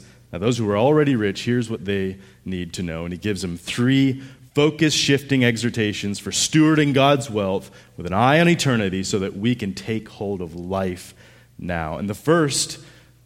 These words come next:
is in verse seventeen. Avoid expected temptation.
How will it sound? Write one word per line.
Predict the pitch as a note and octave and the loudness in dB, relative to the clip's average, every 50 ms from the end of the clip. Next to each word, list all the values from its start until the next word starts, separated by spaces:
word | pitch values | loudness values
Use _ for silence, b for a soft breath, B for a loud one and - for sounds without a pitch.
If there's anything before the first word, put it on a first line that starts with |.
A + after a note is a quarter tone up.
| _ _ _ _ - | _ _ _ _ -8
is | - G#2+ G#2 | -6 -4 -2
in | A#2 A2 | -2 -2
verse | G#2 A2+ A2 G2 - | -2 -2 -2 -2 0
seventeen. | - A#2+ A2 G#2+ G#2+ G#2 - A#2 G#2+ F#2 E2+ D2 - - - b b b b b b b b b b b b _ _ - | 0 0 0 0 -2 -4 -4 -4 -4 -4 -4 -8 -12 -14 -20 b b b b b b b b b b b b _ _ -2
Avoid | A2 A2+ G#2 G2 A2 B2 D3 D#3+ F3+ F#3 F3+ F3+ F3 F3 - | -2 0 0 0 0 2 4 4 6 6 6 4 2 2 0
expected | C3 B2 B2+ - - - - - E3 D#3+ D#3 - - - - G#2+ G#2 G#2 G#2 G2 - - | -2 -2 -2 -2 -2 -2 0 2 2 0 0 -2 -6 -2 0 0 0 0 -2 -4 -8 -8
temptation. | - B2+ A2+ G#2 G#2 - - B2+ C3 A#2 - - G2+ D#2+ C2+ B1+ | -6 -4 -4 -4 -4 -2 0 2 2 2 0 -4 -6 -8 -10 -12